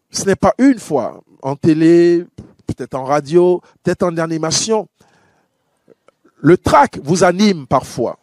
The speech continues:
Et si le trac ne vous anime pas, c'est que vous n'êtes, vous, vous ne serez pas bon.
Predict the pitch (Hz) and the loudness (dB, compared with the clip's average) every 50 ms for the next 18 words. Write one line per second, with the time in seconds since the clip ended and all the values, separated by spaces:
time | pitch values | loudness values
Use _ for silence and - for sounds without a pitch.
0 | _ _ _ _ _ _ _ _ _ _ _ _ _ _ - 143 - - - 233 | _ _ _ _ _ _ _ _ _ _ _ _ _ _ -4 -4 -2 -2 0 4
1 | 208 190 - - - 202 208 - 180 175 160 180 175 170 165 156 160 165 160 160 | 2 2 2 2 0 0 0 0 -2 -2 0 0 0 2 0 0 0 0 -2 -2
2 | 160 - 180 180 190 196 196 - 156 139 _ - 170 160 165 160 160 147 123 123 | -2 -2 0 0 0 0 -2 -4 -8 -10 _ 0 4 4 6 6 4 2 0 -2
3 | 135 139 143 147 139 _ - 127 143 147 127 131 165 170 - - 160 147 - 156 | -2 -2 -2 -4 -8 _ -6 -4 -4 -2 0 -2 -4 -2 -4 -6 -6 -4 -4 -4
4 | 151 127 135 127 - | -4 -4 -6 -8 -8